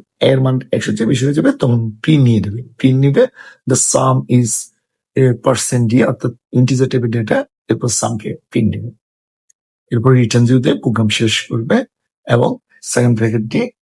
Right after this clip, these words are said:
আমাদের মেইন ফাংশন বন্ধ করব। এখানে হচ্ছে আমরা যদি দেখি সিরিজটাতে এ হচ্ছে ওয়ান, টু, থ্রি, ফোর, ফাইভ, সিক্স, সেভেন, এগুলো হচ্ছে এ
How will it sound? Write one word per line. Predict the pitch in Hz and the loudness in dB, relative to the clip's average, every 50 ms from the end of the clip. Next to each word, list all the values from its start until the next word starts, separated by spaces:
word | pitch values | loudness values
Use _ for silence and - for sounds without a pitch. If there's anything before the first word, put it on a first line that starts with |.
| _ _ - | _ _ -4
আমাদের | 117 117 110 110 113 113 107 110 - _ _ _ _ _ _ _ _ - | -4 -2 0 0 0 -2 -2 -6 -12 _ _ _ _ _ _ _ _ 0
মেইন | 117 120 120 113 113 | 2 4 4 4 2
ফাংশন | 117 110 - - 117 113 - - 131 | 0 -2 -2 -2 -4 -6 -4 0 0
বন্ধ | 113 104 107 104 107 | 2 2 0 0 0
করব। | 107 104 101 104 107 - _ - - - _ _ - 117 | -2 -2 -2 -4 -6 -10 _ -20 -20 -20 _ _ -2 0
এখানে | 104 127 123 123 120 120 | 2 2 2 2 2 0
হচ্ছে | 113 107 - - - 131 127 120 | 0 -2 -4 -2 0 2 2 2
আমরা | 113 120 113 117 | 2 0 0 -2
যদি | 123 113 110 107 | -2 -2 -2 -2
দেখি | 110 107 107 - 113 - | -4 -4 -4 -4 -4 -2
সিরিজটাতে | - 131 120 - - - - 113 104 - - 214 214 - - _ _ _ _ _ _ _ _ _ _ _ _ _ _ _ _ _ - | 0 0 0 0 0 -2 -2 -2 0 0 0 0 -2 -6 -10 _ _ _ _ _ _ _ _ _ _ _ _ _ _ _ _ _ 0
এ | 127 139 139 135 135 | 2 4 4 4 2
হচ্ছে | 147 139 - - - 107 107 - - - 113 | 2 0 0 0 2 2 2 0 -2 0 2
ওয়ান, | 120 123 123 123 127 127 120 - | 4 6 6 6 4 4 2 2
টু, | - 127 123 117 - | 0 0 0 0 -4
থ্রি, | - 123 123 127 120 - | -2 0 0 0 0 2
ফোর, | - 127 123 120 120 | 2 2 2 2 2
ফাইভ, | - 123 117 117 - | 0 -2 0 -2 -2
সিক্স, | - 131 123 - - | -2 -2 -2 -2 -2
সেভেন, | 131 123 135 - - 143 | -2 -2 -2 0 0 0
এগুলো | 117 107 120 113 104 | 0 2 2 0 0
হচ্ছে | 107 - - - - 220 214 - - _ _ _ _ _ _ _ _ _ _ _ - | 0 -2 -4 -2 -2 -2 -2 -4 -8 _ _ _ _ _ _ _ _ _ _ _ -2
এ | 113 110 107 | 0 2 4